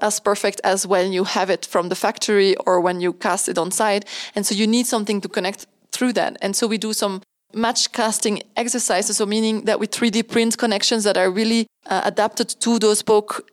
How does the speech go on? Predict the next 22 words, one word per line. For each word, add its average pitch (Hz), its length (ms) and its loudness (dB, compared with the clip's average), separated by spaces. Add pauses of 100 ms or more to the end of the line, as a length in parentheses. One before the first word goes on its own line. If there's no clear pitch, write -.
(100)
elements, 208 720 -2
right? 175 380 -4 (220)
Uh, 196 160 -2
so 214 420 4
this 247 180 -4
is 262 120 0
something, 247 380 0 (420)
but 214 100 -6
this 233 160 -2
is 214 60 -2
a 226 100 2
good 240 160 -2
example 220 400 2
of 196 180 0 (360)
something 247 300 0
that 214 120 2
we 214 80 4
wouldn't 220 340 0
be 208 160 -2
able 202 160 2
to 190 120 -6
do 190 280 0